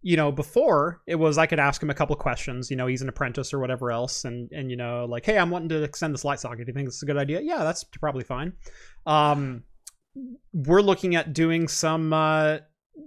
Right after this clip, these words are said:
some studio renovations, and a lot of that's gonna be electrical, and I told him, "I would like your opinion on some of this, and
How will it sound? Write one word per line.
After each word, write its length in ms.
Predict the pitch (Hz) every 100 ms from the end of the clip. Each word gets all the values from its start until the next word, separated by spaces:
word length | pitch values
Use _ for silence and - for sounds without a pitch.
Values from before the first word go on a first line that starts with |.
| -
some 220 | - 165
studio 380 | - 185 214 156
renovations, 840 | 139 135 120 113 123 110 - - - 160
and 480 | 143 135 135 139
a 60 | 135
lot 200 | 139 147
of 60 | 147
that's 160 | 147
gonna 140 | 156 139
be 140 | 147
electrical, 600 | 147 160 - - 110 98 - - - - 147
and 80 |
I 80 | 143
told 260 | 139 147 147
him, 120 | 143
"I 80 | 131
would 120 | 139
like 160 | 147 151
your 80 | 143
opinion 300 | 160 214 185
on 80 | 143
some 180 | 143 135
of 60 |
this, 340 | 127 139 - -
and 340 | 147 135 131